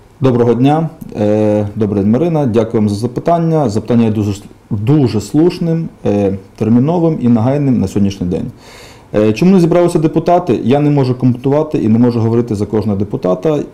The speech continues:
е, який сьогодні не зібрався. Прийшло тридцять депутатів,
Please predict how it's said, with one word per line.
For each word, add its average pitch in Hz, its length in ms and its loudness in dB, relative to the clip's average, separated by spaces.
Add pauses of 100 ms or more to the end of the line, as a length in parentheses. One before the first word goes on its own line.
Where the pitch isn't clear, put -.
е, - 40 -2
який 107 420 0
сьогодні 113 200 0
не 104 140 2
зібрався. 90 540 -6
Прийшло - 300 -4
тридцять 135 340 -2
депутатів, 147 540 -2